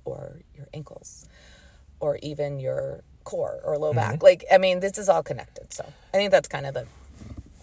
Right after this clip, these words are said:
Speaker 1: the
Speaker 2: Yes.
Speaker 1: message we wanna tell you.
Speaker 2: Yes. Ankles.
Speaker 1: Yeah.
Speaker 2: Flexion and extension. So can you, um, push your knee over your toes or past your toes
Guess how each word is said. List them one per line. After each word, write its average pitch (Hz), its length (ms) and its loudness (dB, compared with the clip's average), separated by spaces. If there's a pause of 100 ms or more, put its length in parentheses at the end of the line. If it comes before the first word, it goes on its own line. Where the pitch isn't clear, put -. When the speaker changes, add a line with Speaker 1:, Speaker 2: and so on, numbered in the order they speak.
(400)
Speaker 1:
the - 20 0
Speaker 2:
Yes. 196 80 4
Speaker 1:
message 165 340 8
we 151 80 2
wanna 120 200 -4
tell - 200 -8
you. - 100 -12
Speaker 2:
Yes. 160 160 0 (640)
Ankles. - 420 0 (380)
Speaker 1:
Yeah. 135 160 -2 (100)
Speaker 2:
Flexion 151 460 4
and 143 100 0
extension. 120 460 -4 (420)
So - 220 -4
can 127 260 -2
you, 117 320 -2 (480)
um, 104 540 0 (840)
push 147 300 0
your 143 100 0
knee 135 600 -2 (460)
over 147 600 2
your 135 200 2
toes 139 460 2
or 113 120 2
past 160 580 6
your 156 140 4
toes 143 600 4